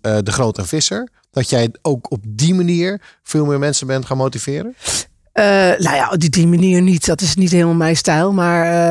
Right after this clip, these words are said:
Speaker 2: eh, ik ben wel gaan focussen op sales. Want natuurlijk uiteindelijk het draait wel om relaties. En dat is wel de kern. Eh, ook zeker in de, de fast moving was natuurlijk de relaties heel anders dan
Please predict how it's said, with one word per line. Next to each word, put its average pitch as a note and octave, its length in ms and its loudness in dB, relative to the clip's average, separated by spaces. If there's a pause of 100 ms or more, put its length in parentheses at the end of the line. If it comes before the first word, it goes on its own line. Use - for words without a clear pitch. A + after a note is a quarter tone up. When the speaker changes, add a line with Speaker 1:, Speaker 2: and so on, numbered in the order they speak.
(240)
Speaker 2:
eh, E3 180 -2
ik D#3+ 140 -2
ben D3+ 180 2
wel D#3 340 2
gaan F3+ 200 -2
focussen F#3+ 420 -2
op G3 80 -4
sales. E3+ 460 0
Want E3 140 -2
natuurlijk E3 320 -2
uiteindelijk F3 400 0
het - 80 -8
draait F3 260 0
wel F#3+ 160 0
om G#3+ 140 -2
relaties. D#3+ 800 0
En F3+ 140 -2
dat D#3+ 200 -2
is - 160 -4
wel D#3+ 160 0
de D#3 80 -2
kern. D3+ 440 0
Eh, D#3+ 340 -4
ook E3+ 180 -2
zeker F#3+ 320 0
in F3 100 2
de, E3 440 2
de E3 60 -4
fast D3+ 320 -2
moving F3+ 500 0
was D3+ 140 -4
natuurlijk - 220 -4
de E3 140 0
relaties D#3 280 -2
heel E3 240 0
anders E3+ 340 -2
dan D#3+ 220 -4